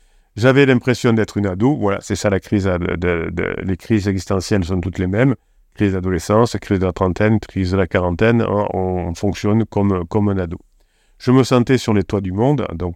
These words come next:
plein de dopamine, plein de sérotonine, euh, d'être désiré par notre homme comme mon mari. Oui, certainement qu'au bout de trente ans, le mari ne savait plus, euh, exprimer son désir. Heureusement, vous, euh, avec le catalogue des formations que vous retrouvez en descriptif de cette vidéo,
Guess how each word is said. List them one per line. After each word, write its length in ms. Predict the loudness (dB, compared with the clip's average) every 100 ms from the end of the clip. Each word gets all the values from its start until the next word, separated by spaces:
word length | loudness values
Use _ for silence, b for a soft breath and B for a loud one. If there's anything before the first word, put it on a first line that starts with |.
| -6
plein 140 | -2 0
de 120 | 0
dopamine, 600 | -2 -2 0 2 2 0
plein 220 | 0 0
de 120 | 0
sérotonine, 720 | -2 -4 -6 -2 0 2 0 -2 _ _ _ _ -6 0
euh, 840 | 2 2 0 0 0 -2 -2 -4
d'être 400 | -2 2 4 4
désiré 420 | 0 2 2 2 2
par 240 | 2 2
notre 280 | 0 0 2
homme 180 | 2 2
comme 160 | 0
mon 80 | 2
mari. 360 | 2 2 0 2
Oui, 160 | 0
certainement 540 | 0 -2 -2 -2 0 -2
qu'au 140 | -4
bout 100 | -6
de 80 | -6
trente 300 | -4 -2 2
ans, 180 | 0 0 b b -4
le 160 | 0
mari 320 | 0 0 2 2
ne 80 |
savait 300 | 2 0 -2
plus, 320 | -4 -2 -2 -2
euh, 460 | 0 0 0 0 -4 -4
exprimer 640 | -6 -6 -4 0 2 2 0
son 200 | -4 0
désir. 360 | 0 0 2 2 2
Heureusement, 580 | 0 0 2 2 2 2
vous, 300 | -2 -4 -4 -8
euh, 80 | -8 -10 _ _ -14
avec 340 | -6 0 0 -2
le 60 |
catalogue 440 | -2 -2 0 0 -2
des 100 | -4
formations 640 | -2 0 0 0 0 0
que 120 | -2
vous 160 | -6 -4
retrouvez 360 | -6 -8 -6 -4
en 60 | -4
descriptif 500 | -4 -6 -4 -2 -2
de 40 |
cette 220 | -4 -8
vidéo, 460 | -4 -2 0 -2